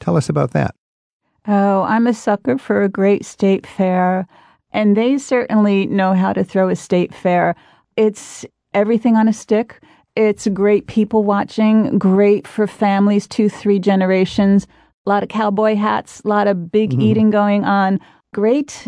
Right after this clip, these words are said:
Speaker 2: you know, star-studded concerts and music venues and line dance. It's just so wonderfully, it's like everything you ever wanted to experience about Texas in
Speaker 1: Mm-hmm.
Speaker 2: one visit to the state.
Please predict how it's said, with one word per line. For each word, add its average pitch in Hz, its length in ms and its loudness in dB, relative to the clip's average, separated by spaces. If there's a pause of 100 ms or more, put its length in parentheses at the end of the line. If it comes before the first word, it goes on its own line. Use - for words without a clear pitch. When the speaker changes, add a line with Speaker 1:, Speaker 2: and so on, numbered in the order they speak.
Speaker 2:
you 226 140 0
know, 190 320 2
star-studded 208 1300 -2
concerts 202 760 0
and 185 380 2
music 202 500 2
venues 196 680 0
and 185 400 0
line 196 400 0
dance. 190 400 0
It's - 300 -2
just 254 220 -2
so 240 120 2
wonderfully, 214 680 0
it's 208 100 -6
like 214 180 2
everything 220 380 0
you 208 160 2
ever 202 180 0
wanted 185 320 0
to 196 120 -4
experience 190 560 -4
about 180 260 0
Texas 180 640 -4
in 143 260 0
Speaker 1:
Mm-hmm. 110 420 -6
Speaker 2:
one 185 300 0
visit 185 320 0
to 185 160 0
the 165 100 0
state. - 440 -2